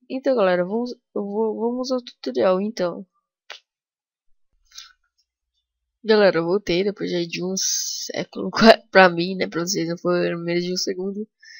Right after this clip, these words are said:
Então, vamos começar, né? Eu recomendo vocês fazerem um, aqui não, eu só vou fazer aqui, ó,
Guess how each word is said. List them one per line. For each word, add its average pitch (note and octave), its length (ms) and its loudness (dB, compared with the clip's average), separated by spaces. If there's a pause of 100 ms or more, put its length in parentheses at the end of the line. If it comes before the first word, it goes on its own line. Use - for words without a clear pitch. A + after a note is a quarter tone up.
(280)
Então, C4+ 360 6 (360)
vamos C4+ 560 0 (120)
começar, A#3 680 2
né? A3+ 220 -2 (1120)
Eu B3+ 120 8
recomendo A3+ 480 6
vocês F#3+ 280 0
fazerem E3 920 0 (2000)
um, D#3+ 800 -4 (720)
aqui G3+ 300 4
não, G#3 180 2
eu F3 60 0
só G#3 200 4
vou G#3 100 8
fazer G#3+ 280 2
aqui, A3 280 -2
ó, F#3 160 4